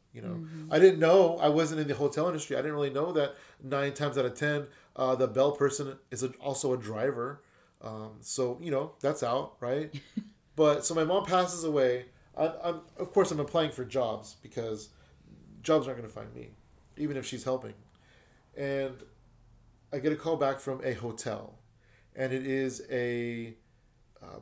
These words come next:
Speaker 1: Best Western in Sunnyvale. And I immediately started working there. I started working there so fast. I don't even remember the date I started working there. Oh, I skipped over a thing.
Speaker 2: What'd you skip over?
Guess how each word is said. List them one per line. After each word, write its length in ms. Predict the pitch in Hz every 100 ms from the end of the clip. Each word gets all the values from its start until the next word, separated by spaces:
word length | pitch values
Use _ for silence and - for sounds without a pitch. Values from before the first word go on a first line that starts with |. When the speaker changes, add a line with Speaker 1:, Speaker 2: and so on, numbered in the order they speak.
| -
Speaker 1:
Best 380 | 143 151 - -
Western 640 | 123 127 120 - 110 107 113 - _ - _ _ -
in 100 | 139
Sunnyvale. 640 | 123 - 139 117 107 104 101 _ _ _ _ _ _ _ _ -
And 480 | 120 120 120 120 117 - _
I 100 | -
immediately 340 | 123 120 123 120
started 220 | 127 123
working 220 | 143 120
there. 140 | 110 110
I 120 | 127
started 200 | - 220
working 160 | 185 185
there 120 | 165
so 240 | 156 170 185
fast. 520 | 175 139 113 110 - - - -
I 80 | 151
don't 100 | 208
even 100 | 214
remember 300 | 190 190 185
the 100 | 160
date 480 | 123 139 131 127 - -
I 60 |
started 260 | 123 131 120
working 240 | 123 -
there. 160 | 107 113
Oh, 100 | 165
I 80 | 139
skipped 260 | 131 151
over 300 | 151 131 131 - _ _
a 40 |
thing. 280 | 123 123 110 101 104 _ _ _
Speaker 2:
What'd 200 | 175 185
you 40 | 175
skip 300 | - - -
over? 180 | 165